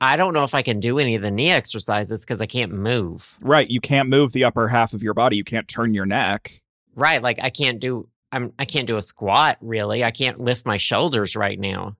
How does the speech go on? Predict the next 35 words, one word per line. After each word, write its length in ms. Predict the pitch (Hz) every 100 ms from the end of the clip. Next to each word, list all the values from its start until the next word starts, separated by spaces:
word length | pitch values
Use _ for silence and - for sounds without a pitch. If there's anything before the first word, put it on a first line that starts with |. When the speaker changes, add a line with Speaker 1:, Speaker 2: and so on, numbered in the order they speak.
| _
Speaker 1:
I 120 | 151
was 140 | 208 156
Speaker 2:
Right. 240 | 110 98 -
Speaker 1:
fucked. 440 | 160 156 180 - -
Uh, 140 | 135 123
I 120 | 170
have 120 | 185
not 380 | 139 135 143 170
been 160 | 208 185
that 180 | 160 123
fucked 300 | 139 127 127
up 320 | 107 95 _ _ _ _ _
since 260 | - 156
I, 140 | 165 147
like, 240 | 131 113
slept 440 | - - 139 139 -
wrong 540 | 123 117 120 123 127
on 100 | 123
my 140 | 113
neck 320 | 107 104 101 -
once, 320 | 101 95 -
like, 160 | 101
five 400 | 90 - 120 110
years 260 | 98 101 92
ago. 380 | 98 92 78 104 - -
Speaker 2:
Well, 140 | 214
that's 260 | 226 285 -
the 80 | 254
thing. 260 | 294 294 196
Like, 260 | 175 170 -
I, 440 | 139 151 165 190 202 -
I 140 | 131
am 180 | 151 175
turning 400 | - 165 160 180
thirty 680 | 185 - 185 196 120 110